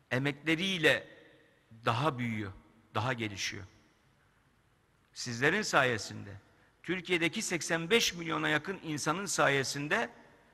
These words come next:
Londra'da güçlü Türkiye'nin sesi olarak kendimizi ifade edebilecek kapasiteyi kullanıyoruz. Çünkü bu vatan, bu bayrak, bu devlet birlik, beraberlik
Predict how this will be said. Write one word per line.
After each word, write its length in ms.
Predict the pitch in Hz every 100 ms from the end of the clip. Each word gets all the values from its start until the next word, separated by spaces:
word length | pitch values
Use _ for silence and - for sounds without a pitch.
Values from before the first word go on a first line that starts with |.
| _ _ _ _ _ -
Londra'da 920 | 113 165 208 170 160 165 220 - - - - - - _ -
güçlü 560 | 110 120 - - 247 -
Türkiye'nin 760 | 226 202 190 175 208 220 165
sesi 380 | 127 151 131 202
olarak 480 | 214 190 170 139 -
kendimizi 440 | 151 147 151 143
ifade 440 | 190 - 143 147 185
edebilecek 760 | 156 156 147 147 147 220 220 - - - - -
kapasiteyi 640 | 139 - 139 - - 170
kullanıyoruz. 640 | 170 143 131 113 104 - - - - _ _ _ _ _ -
Çünkü 360 | - 151 151
bu 100 | 147
vatan, 460 | 175 160 175 202 - - - - - _ _ _ _ _ -
bu 140 | 143
bayrak, 480 | 135 131 135 - - - - - - - - _
bu 200 | 139 147
devlet 500 | 139 135 151 202 - - - _ _ _ _ _
birlik, 600 | 117 135 143 160 - -
beraberlik 840 | 120 131 139 131 139 147 214 -